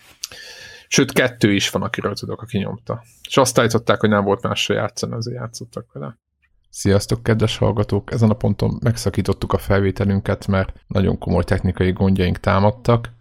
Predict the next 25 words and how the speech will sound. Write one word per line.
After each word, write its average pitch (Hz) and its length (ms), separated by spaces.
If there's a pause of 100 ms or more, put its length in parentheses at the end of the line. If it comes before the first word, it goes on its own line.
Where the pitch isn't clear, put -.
(680)
és 95 300
sajnos 101 260
nem 98 120
is 95 80
tudtuk - 340
folytatni 90 560
és 90 100
fölvenni 87 380
is - 180
a 87 220 (180)
felvétel 85 480
további 82 440
részét, 113 580 (420)
úgyhogy - 400
ez 104 200
a 90 220 (320)
mostani 95 440
Connector 98 540
Podcast - 420
egy 87 160
ilyen 87 160
kis - 360
rövidebb 90 680
változat 92 600
lesz, - 340